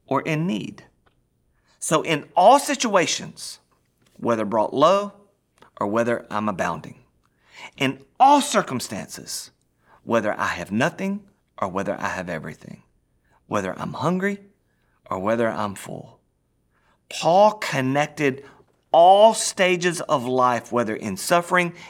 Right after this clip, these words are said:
in trials, doesn't matter where you are. Paul learned and he knew the secret. You ready?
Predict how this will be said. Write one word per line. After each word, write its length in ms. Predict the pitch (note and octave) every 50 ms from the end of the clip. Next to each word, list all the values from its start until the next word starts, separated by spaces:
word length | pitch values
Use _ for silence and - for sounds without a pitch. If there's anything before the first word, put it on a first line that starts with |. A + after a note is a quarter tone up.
| _ -
in 180 | A2+ G#2 -
trials, 480 | - - - C#3 C#3 C#3+ C#3+ D3 C#3+ - - - - -
doesn't 340 | C3 C3 A#2+ B2 G#2+ A#2 B2+
matter 300 | B2 C3 D3 D#3 F3 F3+
where 180 | E3 E3+ E3
you 280 | D#3+ D3+ D#3+ D#3+ - -
are. 400 | - A#2 A2 A2 A2 G#2+ G2 - - - - - _ _ -
Paul 680 | - - D3 D#3 D#3+ E3 E3+ E3+ E3+ E3+ E3 - - - _ _ _ _
learned 800 | - G2 G2+ A2 B2+ C#3 D3+ E3+ F#3 G3+ A3+ C4 C#4+ C#4+ C#4 B3+ - _ _ _ _ _ _ _ _ _ -
and 240 | - G#2+ G2 F#2+ -
he 440 | F#2+ C3 D#3 F3 F#3+ G3+ G#3+ A3 G#3+
knew 500 | G3+ E3+ D3+ D3 D3 D3 D3 D3 D3 C#3+ - - _ _ -
the 100 | B2 -
secret. 480 | - - A#2+ G#2 - - - - - _ _ _ _
You 100 | - G#2
ready? 240 | G#2+ C3 E3+ F#3